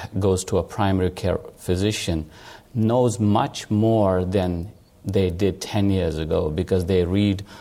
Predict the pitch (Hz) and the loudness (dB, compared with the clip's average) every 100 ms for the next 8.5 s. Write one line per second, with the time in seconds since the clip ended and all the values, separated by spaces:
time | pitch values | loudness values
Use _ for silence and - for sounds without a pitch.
0 | - - 95 92 110 113 110 98 92 - | -12 -2 0 2 2 4 4 2 -2 -2
1 | 123 110 110 101 95 95 90 101 98 95 | 0 0 0 0 2 0 2 2 2 0
2 | 90 90 82 95 90 87 - 95 101 104 | -4 -6 -6 -4 -2 -2 -2 -2 0 0
3 | - 98 90 95 90 - - 92 87 90 | 0 -2 0 0 0 -2 0 0 2 0
4 | 90 92 92 92 90 104 104 104 92 92 | 0 -4 -2 0 2 0 0 -2 -4 -4
5 | - - - - 107 95 95 92 92 90 | -12 -20 -20 -6 0 2 2 2 2 0
6 | 90 92 92 95 - 95 90 - - _ | 0 0 0 -2 -2 -4 -4 -8 -12 _
7 | _ _ - 87 87 82 117 135 107 101 | _ _ -10 -2 0 0 0 0 0 -2
8 | 85 80 - - 64 | -2 -4 -4 -6 -10